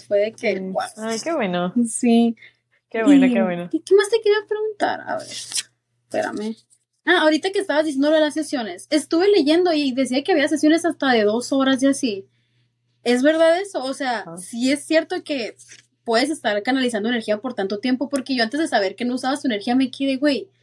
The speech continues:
Speaker 1: ¿cómo no se cansan las personas de estar constantemente manejando s-,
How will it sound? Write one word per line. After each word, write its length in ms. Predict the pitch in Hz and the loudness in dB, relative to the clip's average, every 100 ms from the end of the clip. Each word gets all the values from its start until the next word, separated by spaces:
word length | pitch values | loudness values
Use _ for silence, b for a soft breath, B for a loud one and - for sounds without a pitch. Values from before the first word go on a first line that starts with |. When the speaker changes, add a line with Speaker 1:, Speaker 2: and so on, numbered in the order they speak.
| _ _ | _ _
Speaker 1:
¿cómo 240 | - 277 330 | 0 4 4
no 140 | 349 | 2
se 200 | 381 392 | 0 -2
cansan 340 | - 277 294 | 0 2 2
las 140 | 311 311 | 2 0
personas 320 | 247 220 262 | -2 -2 0
de 60 | 269 | -2
estar 220 | - 202 | -2 0
constantemente 920 | 233 233 233 247 247 247 269 277 - _ _ _ _ _ _ - | 0 2 0 2 4 4 2 0 -4 _ _ _ _ _ _ -4
manejando 480 | 233 233 220 208 | 2 2 2 0
s-, 100 | 220 | -2